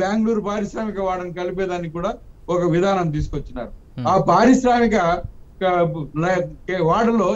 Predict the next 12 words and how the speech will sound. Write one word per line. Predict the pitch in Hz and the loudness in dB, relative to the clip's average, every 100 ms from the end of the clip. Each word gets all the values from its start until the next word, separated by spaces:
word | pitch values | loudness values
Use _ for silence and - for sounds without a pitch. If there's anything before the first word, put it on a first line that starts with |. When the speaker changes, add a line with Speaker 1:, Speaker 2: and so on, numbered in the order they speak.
| 196 | 0
Speaker 1:
ఎక్కడైనా | 196 - 233 233 220 214 196 | -2 -4 -2 0 0 -2 -4
కూడా | 185 180 | -4 -4
పరిశ్రమలు | 175 175 190 175 165 | -6 -6 -6 -6 -4
కేటాయించినారా, | 160 151 151 131 143 131 127 - - - - | -4 -4 -6 -6 -6 -6 -8 -12 -20 -8 -2
ఆ | 147 160 | 0 2
ప్రోత్సాహకాలు | 185 - 190 175 170 151 | 2 4 2 2 0 0
ఇచ్చినారా, | 143 156 143 135 131 - - 160 | -2 -2 -2 -2 -6 -14 -6 0
మీరు | 226 226 | 2 2
ప్రతిపాదన | 196 214 208 240 233 202 | 0 0 0 2 2 2
చేసి | 196 190 - | 0 -2 -4
కేంద్రానికి | 180 196 202 190 160 | -2 0 -2 -2 -4
పంపించినారా? | 160 156 165 156 147 139 | -4 -6 -8 -6 -4 -2